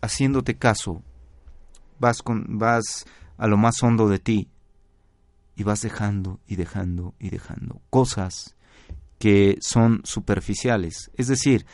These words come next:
que le, únicamente le dan gusto al, a la superficie de lo que somos. Nada más. Al puro cascarón. Son los sentidos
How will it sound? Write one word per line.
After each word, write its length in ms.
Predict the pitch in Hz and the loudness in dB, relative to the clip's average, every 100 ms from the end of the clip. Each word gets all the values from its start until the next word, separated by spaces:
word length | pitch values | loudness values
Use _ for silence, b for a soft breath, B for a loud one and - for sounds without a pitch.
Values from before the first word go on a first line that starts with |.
| b b | b b
que 120 | 110 | 2
le, 200 | 104 - | 2 0
únicamente 880 | 131 143 156 - 120 131 113 120 113 - | 2 4 4 2 4 4 2 0 -2 -2
le 160 | 101 | 0
dan 200 | 104 113 | 2 0
gusto 540 | 107 117 - 113 107 127 - _ - - _ _ _ _ | 0 -4 -4 -4 -4 -6 -20 _ -20 -20 _ _ _ _
al, 840 | 98 98 98 98 95 92 92 95 - _ _ _ _ | -6 -2 -2 -2 -4 -6 -10 -12 -16 _ _ _ _
a 100 | 101 | -10
la 120 | 95 | -8
superficie 1120 | - 107 - 90 - 120 107 - 90 82 - _ _ _ _ _ _ _ _ _ _ | -8 -6 -4 -4 -2 -6 -6 -10 -8 -8 -12 _ _ _ _ _ _ _ _ _ _
de 120 | 95 | -4
lo 140 | 87 | -4
que 120 | - 92 | -4 -6
somos. 640 | - 139 98 - - _ _ _ _ _ _ _ _ _ _ _ _ _ | -4 -6 -8 -14 -20 _ _ _ _ _ _ _ _ _ _ _ _ _
Nada 240 | 139 156 | -2 0
más. 420 | 143 113 - - _ _ _ _ _ _ - | -2 -6 -8 -20 _ _ _ _ _ _ -2
Al 180 | 127 113 | 2 2
puro 280 | - 196 175 | 2 2 2
cascarón. 640 | - 131 - 113 95 73 - - _ _ _ _ _ _ _ _ _ _ _ _ _ _ _ _ _ _ _ _ _ _ _ _ _ _ _ _ _ - | 2 -2 2 2 2 -2 -8 -20 _ _ _ _ _ _ _ _ _ _ _ _ _ _ _ _ _ _ _ _ _ _ _ _ _ _ _ _ _ -14
Son 480 | - - 104 98 92 | -6 0 0 -2 -4
los 140 | 87 | -6
sentidos 1300 | - 90 87 85 _ _ _ 123 120 95 92 - - | -6 -6 -4 -4 _ _ _ 0 2 0 -4 -8 -18